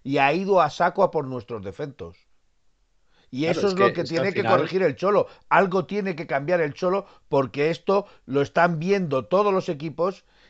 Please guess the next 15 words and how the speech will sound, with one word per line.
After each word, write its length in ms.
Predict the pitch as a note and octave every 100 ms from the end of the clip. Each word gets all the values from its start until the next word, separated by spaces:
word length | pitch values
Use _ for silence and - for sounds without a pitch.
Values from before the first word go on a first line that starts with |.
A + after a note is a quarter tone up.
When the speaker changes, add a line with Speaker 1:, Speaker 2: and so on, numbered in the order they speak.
| _
Speaker 1:
y 180 | F3+ D#3
ya 140 | D#3
saben 340 | D#3 F#3+ G#3+ F3
cómo 260 | F#3+ E3+ C#3
jugarnos. 760 | B2+ D3+ A3 D#3 G2+ E2 _ _ _ _ _ _ _ _ _ _ _
Speaker 2:
Sí, 240 | - D3+ F2+
hoy, 220 | F2+ G2 - _
hoy 100 | B2+
además 360 | C3+ B2 C#3+ C3+
estaba 220 | B2 B2
escuchando 1000 | B2 C3 B2+ B2 A#2 A2 G#2 F#2+ F#2+ F#2
la, 260 | F#2 F2+ E2+
la 200 | G#2+ F#2+
radio 500 | F#2 F#2+ A2+ B2+ C3+
y, 360 | A#2 G2+ F2 E2